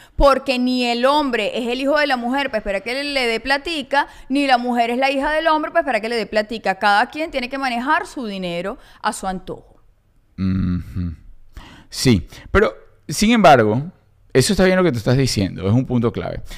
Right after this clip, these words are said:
Speaker 2: Sin embargo, hay uno de los dos que administra mejor siempre, y por lo general, según estudios, es el hombre.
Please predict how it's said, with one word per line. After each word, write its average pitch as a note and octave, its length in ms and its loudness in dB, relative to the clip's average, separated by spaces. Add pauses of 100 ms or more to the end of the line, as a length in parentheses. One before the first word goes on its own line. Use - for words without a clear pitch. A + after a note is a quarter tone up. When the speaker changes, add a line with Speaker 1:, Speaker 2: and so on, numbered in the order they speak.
(100)
Speaker 2:
Sin F3+ 120 0
embargo, F#3 300 6
hay F#3 180 4
uno G#3 140 0
de G#3+ 80 6
los C3+ 100 6
dos D3+ 320 4
que D#3 100 4
administra B2 400 4
mejor B2 440 2
siempre, G2+ 420 0
y - 80 -4
por C3+ 160 4
lo C3 80 6
general, B2+ 400 6
según C3 460 2
estudios, A#2 560 2
es F#2+ 120 4
el A2+ 120 4
hombre. G2 280 -2